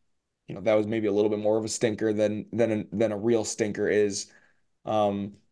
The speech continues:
but there's a ton of ba-, that was just a miserable game. Offense looked bad. Defense wasn't good. Northwestern is as hot as a team could be at the time. Blah, blah, blah. They're the best team in the Big Ten at home,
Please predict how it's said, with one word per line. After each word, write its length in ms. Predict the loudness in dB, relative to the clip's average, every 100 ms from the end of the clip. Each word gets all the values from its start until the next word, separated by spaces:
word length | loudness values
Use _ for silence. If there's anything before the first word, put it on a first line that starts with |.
| _ _ _ _
but 120 | -2
there's 160 | 0 0
a 60 |
ton 280 | -4 0 2
of 360 | 2 -2 -8 -4
ba-, 120 | -4 0
that 160 | 2
was 120 | 2 0
just 160 | -4
a 40 | -2
miserable 460 | 0 0 0 -2
game. 320 | -2 -6 -10 -4
Offense 420 | 0 0 0 -4 -4
looked 160 | -2
bad. 440 | 2 2 2 -4 -8 _ _
Defense 360 | 0 2 0 0
wasn't 260 | -2 0
good. 180 | 2 2
Northwestern 600 | 0 0 2 2 2 0
is 140 | 0 -2
as 140 | -2
hot 300 | 2 2 2
as 100 | 0
a 60 | -4
team 240 | -2 -2
could 160 | -2 0
be 160 | 0
at 100 | 2
the 60 | -2
time. 440 | -2 0 0 -2 -10 -20 -20 -20 -20 _ _ _ _ -6
Blah, 240 | 0 2
blah, 180 | 2 0
blah. 260 | 0 -2 0
They're 180 | 0
the 80 | 0
best 280 | 2 0 0
team 140 | -2
in 60 | 0
the 60 | 0
Big 160 | 0
Ten 160 | 0 -2
at 100 | 0
home, 440 | 0 0 -2 -6